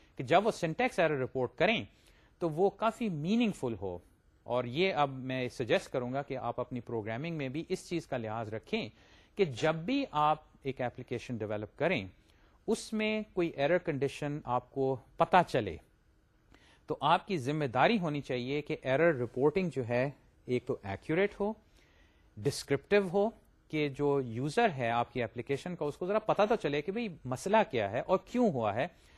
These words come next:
بلکہ so much so کہ آپ اگر یہ تجویز کر سکیں کہ یہ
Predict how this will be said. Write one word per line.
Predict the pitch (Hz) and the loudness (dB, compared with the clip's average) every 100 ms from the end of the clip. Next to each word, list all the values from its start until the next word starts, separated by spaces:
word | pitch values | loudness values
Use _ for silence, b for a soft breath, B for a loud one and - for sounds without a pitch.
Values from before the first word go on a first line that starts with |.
| b b - | b b 2
بلکہ | 220 233 | 2 2
so | - 254 | 4 4
much | 269 - | 2 2
so | 233 240 | 0 0
کہ | 254 | -2
آپ | 165 170 247 - | 4 6 6 2
اگر | 156 165 175 170 - - 113 | -2 2 0 -2 -10 -14 -2
یہ | 160 240 | 0 2
تجویز | 254 185 160 - | 0 0 0 0
کر | 160 | -4
سکیں | - 147 190 | -4 -6 -6
کہ | 190 190 | -8 -6
یہ | 175 | -6